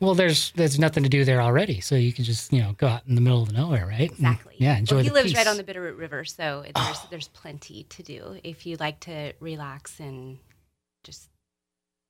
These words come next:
Speaker 2: zen out.
Speaker 1: That sounds amazing, actually.
Speaker 2: It's gorgeous.
Speaker 1: Yeah, I, I think that I'm gonna try to find those types of destinations where there's more, where there's less people and more nature, and I, and it feels like that's where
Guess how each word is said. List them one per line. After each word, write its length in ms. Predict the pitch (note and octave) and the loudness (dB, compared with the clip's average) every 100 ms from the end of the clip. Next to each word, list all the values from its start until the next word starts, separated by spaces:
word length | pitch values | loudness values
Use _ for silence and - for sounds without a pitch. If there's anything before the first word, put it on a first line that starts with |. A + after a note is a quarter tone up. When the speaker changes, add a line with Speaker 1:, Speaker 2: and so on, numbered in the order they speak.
| D3+ | -18
Speaker 2:
zen 260 | D3 C#3 | -14 -14
out. 200 | C3+ A2+ - _ _ | -14 -16 -20 _ _
Speaker 1:
That 120 | - - | -6 0
sounds 220 | D3 B2 | 2 2
amazing, 440 | A2+ A#2 A#2 G2+ | 2 2 0 -2
actually. 400 | F#2 - G2 F2 | -8 -8 -10 -12
Speaker 2:
It's 100 | - | -20
gorgeous. 380 | - D#3 - D3 C3+ | -16 -14 -14 -8 -2
Speaker 1:
Yeah, 160 | B2 | 0
I, 180 | G#2 D3 - D3+ | 0 -2 0 -2
I 40 | |
think 260 | D3 D#3+ C3 | 0 0 0
that 260 | C3 A#2+ - _ _ _ _ | 0 0 -2 _ _ _ _
I'm 220 | F3 G#3 G#3 | 0 2 4
gonna 160 | F#3+ | 2
try 180 | D#3+ E3+ | 2 2
to 60 | D3+ | 2
find 260 | D#3+ C#3 | 2 4
those 200 | C#3 C#3 | 4 2
types 240 | - A#2+ - | 0 -2 -2
of 60 | |
destinations 760 | A2 G2 - G2+ F#2 - A2+ - | -2 -2 -4 -6 -6 -8 -4 0
where 120 | C#3 | 2
there's 180 | C#3 C3 | 4 4
more, 420 | C#3 C3+ C3+ B2+ - - | 4 4 4 2 -2 -6
where 80 | - | 0
there's 160 | C#3+ C#3 | 2 4
less 160 | F3+ | 2
people 560 | - E3+ D3+ D3+ D3 D3 | 2 0 2 4 4 4
and 80 | C3+ | 4
more 380 | C3+ C#3 C3+ C3+ | 4 4 4 2
nature, 480 | C3+ C3+ B2+ C#3 C3 | 2 2 2 2 4
and 80 | B2+ | 4
I, 120 | C3 - | 2 0
and 300 | C3+ C3 B2+ - | 0 2 2 -2
it 300 | D3 D#3+ C3+ | -2 -2 0
feels 360 | E3 E3+ D#3+ | 2 2 4
like 240 | D#3 C#3+ C#3 | 4 2 2
that's 320 | C#3+ C#3 - | 0 0 -2
where 360 | C3 C3 B2+ | 0 2 2